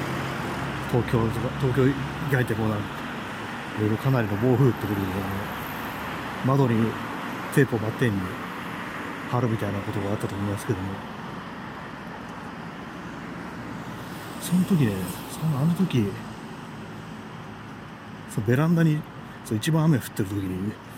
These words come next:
ベランダ、ベランダに出たら、ちょうど雨降って、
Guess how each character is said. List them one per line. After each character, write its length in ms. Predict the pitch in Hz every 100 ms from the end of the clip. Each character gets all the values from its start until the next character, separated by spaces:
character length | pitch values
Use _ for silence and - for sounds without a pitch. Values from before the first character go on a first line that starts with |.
| - - - - - 113
ベ 60 |
ラ 80 | -
ン 120 | 147
ダ、 140 | 120 101 - - - - - - -
ベ 60 | 117
ラ 80 | 131
ン 60 |
ダ 80 | 131
に 60 | 123
出 100 | 123
た 100 | 107
ら、 60 | 90 87 - - - - - - - - - - - - 113
ち 40 |
ょ 40 |
う 20 | 127
ど 100 | 131
雨 120 | 135
降 40 |
っ 20 |
て、 60 | -